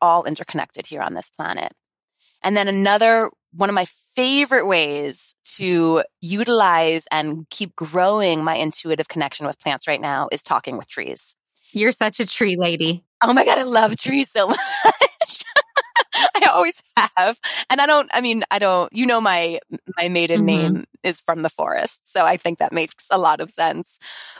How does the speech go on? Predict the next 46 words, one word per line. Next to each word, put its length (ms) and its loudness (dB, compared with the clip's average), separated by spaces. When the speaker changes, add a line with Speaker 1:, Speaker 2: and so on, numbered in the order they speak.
Speaker 1:
But 340 4
I 100 2
used 280 -4
to 80 -12
just 260 -6
go, 280 4
when 120 2
I 80 2
first 240 -2
started 180 0
talking 320 0
to 80 -10
trees, 440 -4
it 40 -14
was 180 -6
really 300 -2
just 260 -4
about 340 -2
listening 380 -4
to 120 -10
them. 400 0
And 100 0
so 180 -4
whenever 340 0
I 160 2
teach 280 -8
people 260 0
about 200 0
talking 300 -2
to 100 -10
trees, 280 -4
the 100 -6
first 220 -6
thing 120 -2
you 100 0
wanna 180 0
do 340 -2
is 100 -4
just 200 -8
find 220 -2
a 40 -16
tree 300 -4
you 140 -2
wanna 140 0
connect 360 -6
with. 200 0